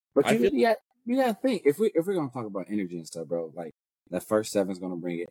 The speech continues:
Speaker 1: Hunter is more of a quiet guy. Tonio
Speaker 2: Yeah,
Speaker 1: brings
Speaker 2: Hunter's
Speaker 1: it.
Speaker 2: very, like, you know, just kinda
Speaker 1: I'm here to do business. I'll, I'll give you a couple smiles here and there.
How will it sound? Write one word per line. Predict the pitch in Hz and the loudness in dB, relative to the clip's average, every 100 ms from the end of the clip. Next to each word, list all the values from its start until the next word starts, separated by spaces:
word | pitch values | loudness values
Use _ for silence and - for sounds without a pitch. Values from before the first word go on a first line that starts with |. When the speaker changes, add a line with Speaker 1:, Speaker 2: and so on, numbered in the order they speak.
| _ | _
Speaker 1:
Hunter | 123 123 123 | -2 2 2
is | 104 | 2
more | 107 101 | 0 0
of | 87 | 2
a | 85 - _ _ _ _ | -2 -4 _ _ _ _
quiet | 101 90 80 80 | 0 0 -2 -8
guy. | 80 82 _ | -10 -12 _
Tonio | - 104 110 110 | -4 0 4 4
Speaker 2:
Yeah, | 95 | 4
Speaker 1:
brings | 107 101 | 2 0
Speaker 2:
Hunter's | - 98 | -2 -2
Speaker 1:
it. | 101 | -2
Speaker 2:
very, | 98 92 | 0 2
like, | 85 80 - _ _ _ - | 2 -2 -10 _ _ _ -8
you | 98 | -8
know, | 82 | -6
just | 85 - | -10 -4
kinda | 104 90 82 _ _ _ _ _ _ _ _ - | -2 -2 -4 _ _ _ _ _ _ _ _ -14
Speaker 1:
I'm | 104 | 0
here | 104 | 0
to | 95 | 2
do | 87 | -2
business. | 82 85 82 85 80 - | -2 -4 -4 -12 -14 -8
I'll, | 98 101 | -2 0
I'll | 104 | 2
give | 110 | 2
you | 104 | 2
a | 92 | 0
couple | 104 87 | -2 -6
smiles | - 90 87 82 | -6 -6 -6 -8
here | 85 | -10
and | 82 | -10
there. | 82 | -12